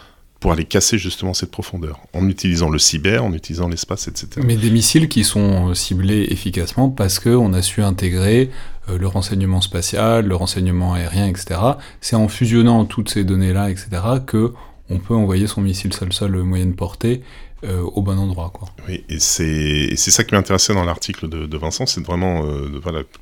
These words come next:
Speaker 1: pour que, ben, nos jeunes officiers français soient bien conscients que simplement, si un jour on de-, on était amené, il y a une crise face à la Russie, et cetera, ça sera pas simplement, « Allez, on va y aller, puis on va voir ce qui se passe ». C'est que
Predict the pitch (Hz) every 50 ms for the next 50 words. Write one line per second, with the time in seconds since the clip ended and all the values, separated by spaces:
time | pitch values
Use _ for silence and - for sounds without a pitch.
0 | - _ - - - - - 80 76 71 71 69 - - - - - - - -
1 | - - - - - _ _ - - 85 87 90 87 92 95 87 85 85 - -
2 | 87 - 92 - - 87 85 - 131 127 - 95 87 90 101 85 - - 87 -
3 | - 120 120 - - 87 82 - - 82 - - 80 101 110 95 - - - 82
4 | 78 80 80 82 95 90 76 71 - - - 78 71 71 76 71 73 80 78 76
5 | 76 - - 71 73 80 80 82 80 76 73 73 - - - 80 80 73 76 71
6 | - - - - 110 123 156 160 135 90 78 69 65 67 - - - - - -
7 | - - - - 67 71 73 73 76 76 - - - 135 151 147 - - - -
8 | - - - - - - - 67 - - 85 110 127 113 - - - - - -
9 | 90 87 - - 82 - 87 87 92 98 95 85 - - 90 87 85 85 80 80
10 | 76 80 80 87 113 135 131 - 90 82 82 76 - - - 117 - - 95 80
11 | - - - - - - 90 - - 73 78 71 69